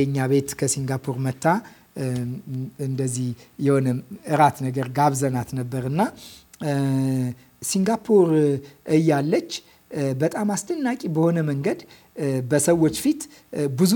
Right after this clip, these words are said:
ስብሰባዎች ላይ ትናገር እንደነበረ፣ እ፣ ስትነግረን ነበር እና፣ እ፣ ሰዎች እየመጡ፣ እ፣ በጣም ሀብታሞች ናቸው፣ በጣም ሃይሊ ፔይድ ናቸው በ-፣ ባልና ሚስቶቹ እና፣ እ፣ ምንድን ነው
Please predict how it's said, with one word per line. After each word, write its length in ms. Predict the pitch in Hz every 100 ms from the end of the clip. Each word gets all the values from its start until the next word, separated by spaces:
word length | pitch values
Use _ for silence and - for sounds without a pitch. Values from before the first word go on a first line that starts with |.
| 262
ስብሰባዎች 580 | - 165 165 147 139 -
ላይ 140 | 220
ትናገር 560 | 214 165 160 151 139 139
እንደነበረ፣ 600 | 135 135 135 127 147 190 320 - - _
እ፣ 160 | 165 131
ስትነግረን 640 | 123 175 180 165 160 151
ነበር 280 | 131 117 131
እና፣ 140 | 156 214 440 - - -
እ፣ 100 | 196 -
ሰዎች 320 | - 269 285 262
እየመጡ፣ 420 | 208 233 202 - 427 427 - -
እ፣ 180 | 170 160
በጣም 320 | 175 294 330
ሀብታሞች 500 | 214 277 269 180 147
ናቸው፣ 220 | 180 180 208
በጣም 280 | 208 277 262
ሃይሊ 280 | 180 220 226 220
ፔይድ 300 | 196 180 151
ናቸው 340 | 131 110 - 127 143
በ-፣ 200 | 139 156
ባልና 420 | 143 147 147 147 143 135 120 - - 143
ሚስቶቹ 480 | 160 160 143 117 -
እና፣ 140 | 135 185 294 - - - _ -
እ፣ 140 | 151 143 139 139 135 135 - 156
ምንድን 340 | 180 185 190
ነው 160 | 185